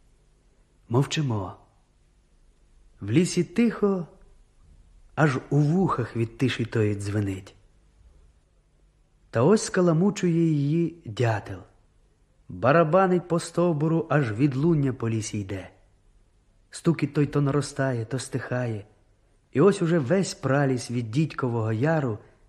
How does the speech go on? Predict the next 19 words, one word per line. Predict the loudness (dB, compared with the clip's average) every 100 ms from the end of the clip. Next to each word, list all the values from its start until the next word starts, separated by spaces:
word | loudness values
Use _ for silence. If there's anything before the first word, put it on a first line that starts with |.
| -6
і | -2
до | -2
Чортових | 0 2 2 0 -2 -2 -4
печер | -6 -2 -2 -2 -6
клекоче, | -6 -6 -2 -2 -2 -6 -8 -8 -14 _ _ _ _ _ _ _
ніби | 4 6 6
не | 4
одна | 4 4 4
маленька | 4 2 0 -4
пташка | 0 -2 0 -6
стільки | -4 -4 -4
шуму | -4 -2 -2
наробила, | -2 -2 0 -2 -2 -8 -20 _ _ _ _
а | 0 0
сто | -2 0 2 2
теслів | 0 0 0 0
одразу | 0 2 2 4 2 0 -2 -12 -16
долотами | -2 2 4 4 2 -2 -6
працюють. | -6 -8 -8 -14 -14 -18